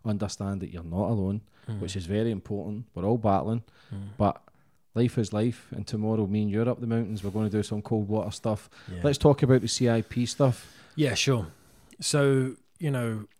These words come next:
Speaker 2: I've, I've volunteered in prisons most of my sobriety, thirteen years,
Speaker 1: Mm-hmm.
Speaker 2: you know, and I decided to set up a proper organisation, a non-profit organisation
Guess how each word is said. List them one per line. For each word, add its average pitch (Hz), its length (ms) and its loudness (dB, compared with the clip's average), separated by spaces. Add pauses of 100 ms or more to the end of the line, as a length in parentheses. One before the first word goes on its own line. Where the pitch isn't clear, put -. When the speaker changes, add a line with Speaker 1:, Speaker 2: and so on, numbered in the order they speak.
(340)
Speaker 2:
I've, 120 220 -8
I've 143 140 2
volunteered 113 460 2
in 95 120 -6
prisons 95 640 -6 (120)
most 107 300 -6
of 104 60 -8
my 95 200 -6 (160)
sobriety, 95 680 -6
thirteen 104 480 -4
years, 92 400 -6
Speaker 1:
Mm-hmm. 104 180 -16 (260)
Speaker 2:
you 113 140 -6
know, 95 340 -8 (140)
and 98 380 -10 (580)
I 113 80 -8
decided 104 420 -6
to 92 100 -10
set - 280 -4
up 104 220 -8
a - 40 -12
proper - 540 -4 (100)
organisation, 95 920 -8 (560)
a 110 60 -6
non-profit 110 680 -6
organisation 95 840 -8